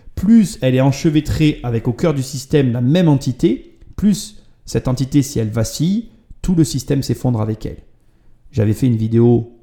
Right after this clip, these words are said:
que tu peux regarder sur la chaîne sur les hypothétiques crises qui sont souvent, euh, annoncées. Le problème de ces crises-là, c'est qu'en réalité, et c'est ce pourquoi je te parle de ça,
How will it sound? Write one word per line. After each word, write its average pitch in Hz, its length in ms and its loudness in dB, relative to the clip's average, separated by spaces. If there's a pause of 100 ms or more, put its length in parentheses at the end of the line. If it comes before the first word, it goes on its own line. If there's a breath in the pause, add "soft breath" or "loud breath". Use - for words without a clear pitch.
(160)
que - 80 -20
tu - 80 -16
peux - 100 -8
regarder 113 300 -2
sur 113 160 -4
la 113 80 -2
chaîne 120 320 -2
sur 120 480 -2
les 117 260 -6
hypothétiques 117 640 -6
crises 113 400 -2 (380)
qui - 80 -10
sont 117 200 -2
souvent, 123 500 -2
euh, - 80 -10 (160)
annoncées. 127 720 -2 (640 soft breath)
Le 202 340 6
problème 151 600 4
de 101 120 -8
ces 92 160 -14
crises-là, 107 580 -4
c'est - 180 -12
qu'en 117 140 -2
réalité, 113 560 -4
et 120 40 -4
c'est - 160 -8
ce - 140 -2
pourquoi 123 360 -2
je 120 80 -2
te - 80 -8
parle 101 220 -12
de 117 80 -6
ça, 214 420 -4